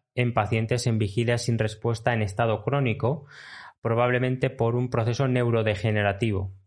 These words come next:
que se ha producido de manera precoz, seguido de una remodelación de la conectividad dentro de la corteza,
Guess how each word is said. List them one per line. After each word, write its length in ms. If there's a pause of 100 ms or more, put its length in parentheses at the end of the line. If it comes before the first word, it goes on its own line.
que 120
se 120
ha 80
producido 480
de 100
manera 320
precoz, 720 (440)
seguido 460
de 80
una 180
remodelación 800
de 100
la 140
conectividad 840 (200)
dentro 420
de 100
la 120
corteza, 720